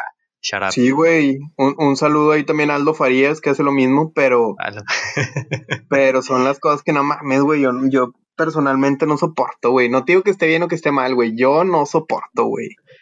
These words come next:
Speaker 1: Sí, fíjate que vi en, en Twitter un, un hilo de comentaristas, de las mejores parejas de comentaristas,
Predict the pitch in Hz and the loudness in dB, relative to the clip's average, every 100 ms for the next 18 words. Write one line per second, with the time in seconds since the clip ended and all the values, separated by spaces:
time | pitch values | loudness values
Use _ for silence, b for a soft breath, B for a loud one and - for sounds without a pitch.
0 | b b - - 113 113 113 113 135 135 | b b -8 -4 -2 -2 -4 -4 -4 -6
1 | 131 113 107 107 117 123 120 120 110 107 | -4 -2 -2 -2 -2 -4 -4 -4 -4 -2
2 | 107 110 117 117 113 107 98 107 110 110 | 0 0 -4 -4 -2 -2 -4 -2 -2 -2
3 | 110 117 120 110 98 92 92 - 101 101 | -2 0 0 0 -2 -4 -6 -4 -4 -4
4 | 101 101 98 - 113 107 - - - - | -4 -6 -8 -6 -4 -4 -4 -8 -10 -10
5 | 107 104 104 104 - - - 113 107 107 | -6 -4 -4 -6 -6 -8 -6 -8 -4 -6
6 | 113 117 127 110 104 120 120 123 107 101 | -6 -8 -6 -6 -6 -6 -4 -4 -2 -2
7 | 104 95 95 - 110 104 - | -4 -6 -8 -6 -4 -2 -4